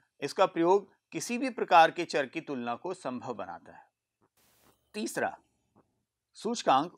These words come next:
उत्पादन के घटने बढ़ने की सूचना प्रदान करता है। सूचकांक अर्थव्यवस्था में या किसी क्षेत्र विशेष में उत्पादन में होने वाले परिवर्तन को दर्शाता है।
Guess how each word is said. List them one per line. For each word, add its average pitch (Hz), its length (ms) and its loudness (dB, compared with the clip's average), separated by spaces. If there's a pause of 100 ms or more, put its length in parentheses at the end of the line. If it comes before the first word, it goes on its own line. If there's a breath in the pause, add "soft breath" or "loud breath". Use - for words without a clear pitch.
उत्पादन 170 500 6
के 202 200 2
घटने 156 380 0
बढ़ने 123 320 -4
की - 160 -12
सूचना 180 340 -4
प्रदान 90 320 -8
करता - 320 -20
है। - 100 -20 (1160)
सूचकांक 147 720 -4 (320)
अर्थव्यवस्था 123 680 -2
में 113 240 -10 (420)
या 165 100 -6
किसी 202 280 -12
क्षेत्र 202 400 -2
विशेष 120 440 -8
में 82 140 -18 (760)
उत्पादन 165 460 4
में 220 120 -4
होने 185 260 -4
वाले 180 260 2
परिवर्तन 131 520 -4
को 156 160 -10
दर्शाता 87 460 -12
है। - 140 -20